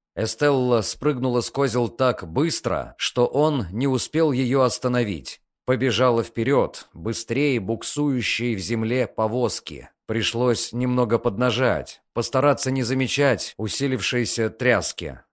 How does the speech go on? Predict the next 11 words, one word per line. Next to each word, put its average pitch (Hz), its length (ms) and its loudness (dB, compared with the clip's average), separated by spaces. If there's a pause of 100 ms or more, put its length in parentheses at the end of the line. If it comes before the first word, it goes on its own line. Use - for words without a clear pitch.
(120)
В 85 100 -16
голове 117 540 2
все - 220 -4
равно 107 340 2
промелькнуло: 110 960 -4 (120)
"Над 131 280 -4
повозкой 135 720 -2
еще 107 640 -4
работать 104 760 -4
и 131 120 -4
работать". 95 1000 -4